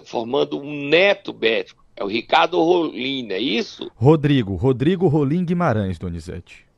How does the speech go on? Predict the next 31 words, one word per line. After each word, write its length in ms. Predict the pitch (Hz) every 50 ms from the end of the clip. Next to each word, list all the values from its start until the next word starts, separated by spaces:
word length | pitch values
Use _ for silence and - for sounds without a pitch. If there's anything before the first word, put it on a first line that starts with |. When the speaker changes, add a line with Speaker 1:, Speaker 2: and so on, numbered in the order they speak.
| _ -
Speaker 1:
Tá 120 | - 98
certo. 360 | - - 92 80 - - -
Rodrigo 760 | 98 107 120 127 120 117 156 190 202 196 175 170 165 117 - - _ _ - - - _
Rolim 480 | - - 117 127 127 120 123 127 135 131
Guimarães, 760 | 127 127 123 117 107 101 110 123 131 151 160 - - - _ -
neto 480 | 120 131 143 156 170 190 185 - 151
do 60 | 151 143
doutor 300 | 143 139 139 - 135 120
Valdemir, 600 | 123 123 117 107 104 98 98 120 143 165 170 156
nosso, 400 | 135 131 120 113 - - - - _ - - _ _ _
que 120 | - - 147
nos 440 | 160 175 170 143 - - - - _ _ _ _ _
retransmite 760 | - 110 147 - - 165 160 147 135 135 160 175 170 - 175 180
há 60 | 185
muitos 720 | 175 175 185 220 254 269 269 262 - 196 175 139 117 110 135
anos 500 | 156 175 165 160 151 127 - - - _ _ _ - _ _ -
na 140 | 117 117 120
F 240 | 123 117 - - 131
M 180 | 127 127 123
Jucás, 640 | 107 98 104 101 - - - 120 139 156 170 165 131
o 60 | 131
programa, 720 | - - 107 95 92 98 - 117 131 156 180 185 190 - - _ _ _ _ _ _ _
que 120 | - - -
tá 260 | - 165 175 180 165
formando 680 | - - 185 196 185 165 151 156 165 170 175 175 170
o 40 | -
seu 240 | - - - 175 160
neto 320 | 151 156 160 165 - -
Rodrigo 440 | 139 156 160 143 143 151 160 156 156
Rolim. 240 | 156 160 151 139 131
Quando, 280 | - - 220 247 254